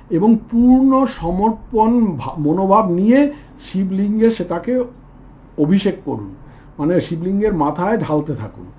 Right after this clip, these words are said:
সেখানে কিছুক্ষণ বসুন, যদি পারেন এক, এটা আরও ভালো, আপনার সন্তান প্রাপ্তির ইচ্ছা মন থেকে মহাদেবকে জানান। হ্যাঁ, দেবাদিদেব, শ্রাবণ মাস, দেবাদিদেবকে জানান,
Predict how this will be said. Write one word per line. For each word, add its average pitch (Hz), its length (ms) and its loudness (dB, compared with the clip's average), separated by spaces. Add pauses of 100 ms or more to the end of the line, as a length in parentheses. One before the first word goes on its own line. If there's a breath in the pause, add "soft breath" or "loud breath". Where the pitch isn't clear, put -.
(400 loud breath)
সেখানে 226 340 2
কিছুক্ষণ 233 580 -2
বসুন, 240 500 2
যদি 170 280 0
পারেন 196 440 2 (440 loud breath)
এক, 165 260 -2
এটা 160 240 2
আরও 165 380 4
ভালো, 214 440 2 (300 loud breath)
আপনার 196 360 -2
সন্তান 185 640 0
প্রাপ্তির 185 500 -2
ইচ্ছা 170 340 -4
মন 185 340 2
থেকে 208 260 -2
মহাদেবকে 156 580 2
জানান। 120 340 -2 (380 loud breath)
হ্যাঁ, 202 200 -2
দেবাদিদেব, 170 540 2
শ্রাবণ 156 400 -2
মাস, 170 300 2 (380 loud breath)
দেবাদিদেবকে 175 600 2
জানান, 185 420 4